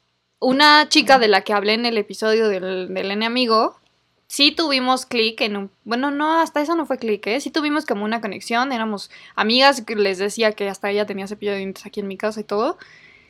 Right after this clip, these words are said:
Pero, pues, ya no, güey, o sea, después de lo que hizo, ya, ¿no? Yo corté así de tajo. Y es fecha, güey,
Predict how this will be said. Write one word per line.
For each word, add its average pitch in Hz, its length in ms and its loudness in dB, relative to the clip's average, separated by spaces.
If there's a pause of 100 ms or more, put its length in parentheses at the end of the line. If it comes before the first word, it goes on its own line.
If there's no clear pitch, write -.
(380)
Pero, - 180 2
pues, 226 140 -4
ya 247 160 4
no, 277 280 2
güey, 240 360 2
o 202 60 2
sea, 226 120 0
después 254 300 -2
de 330 100 -2
lo 320 200 0
que 208 140 2
hizo, 240 480 0 (320)
ya, 220 320 6
¿no? 226 200 0
Yo 233 200 0
corté 226 300 -2
así 208 260 -2
de 202 120 0
tajo. 240 480 2 (120)
Y 240 160 4
es 277 200 2
fecha, 359 420 4
güey, 381 200 6